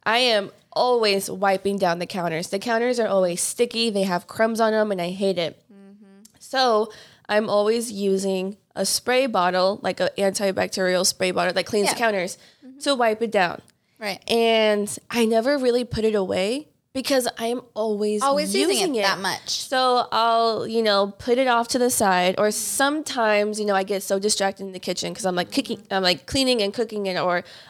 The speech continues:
Speaker 1: I go
Speaker 2: Yeah.
Speaker 1: back and forth with the kids, so I'll leave it there. Eric hates that. He
Speaker 2: That
Speaker 1: hates
Speaker 2: it's just left out?
Speaker 1: that it's just left out. He hates
Speaker 2: <sighs>
Speaker 1: coming downstairs, seeing that cleaning bottle. And so it's been a constant conversation where it's like, "Can you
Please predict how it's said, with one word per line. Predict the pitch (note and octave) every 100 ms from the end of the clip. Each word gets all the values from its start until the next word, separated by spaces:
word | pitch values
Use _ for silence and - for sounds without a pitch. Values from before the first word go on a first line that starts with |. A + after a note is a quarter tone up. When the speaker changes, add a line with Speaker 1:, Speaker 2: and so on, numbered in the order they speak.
| -
Speaker 1:
I | G3+
go | G#3
Speaker 2:
Yeah. | G#3+
Speaker 1:
back | G#3+ G#3+
and | G#3
forth | G3+ G3+
with | G3
the |
kids, | G3+ C4 C4
so | A#3+
I'll | G3 G3
leave | G#3+ A#3
it | G3+
there. | F#3 F3 - - - _
Eric | G3 G3 G#3+ - - -
hates | - F#3+ F#3+
that. | - F#3 - -
He | - G#3+ A3 G#3+
Speaker 2:
That | G#3+
Speaker 1:
hates | G#3
Speaker 2:
it's | G3+ G3+
just |
left | G3 F#3+ F#3
out? | F3+ G#3 - -
Speaker 1:
that | G#3
it's | G3 -
just | G3 G3
left | F#3+ G3 F#3 -
out. | F3+ -
He | - C4+ C#4+
hates | B3+ A#3 A3+
Speaker 2:
<sighs> | -
Speaker 1:
coming | A3 G#3
downstairs, | G#3 G3+ G3+ - F#3 F3+ G#3
seeing | - A#3+ A#3+ A#3 A3+
that | G3+ F#3+
cleaning | - F#3+ F3 F3
bottle. | E3+ E3 C#2+ - _ _ _ _ _ _ _
And | G#3+ A3
so | A3+ A3
it's | A3 -
been | A3
a | A3
constant | A3 G#3 G3+ G#3 G#3+ F#3+
conversation | F#3 F#3 G3 C4 D4 A3+ G#3+
where | F#3+
it's | F#3+ F#3+
like, | G3 F#3+
"Can | - G#3 G3+
you | G3+ G3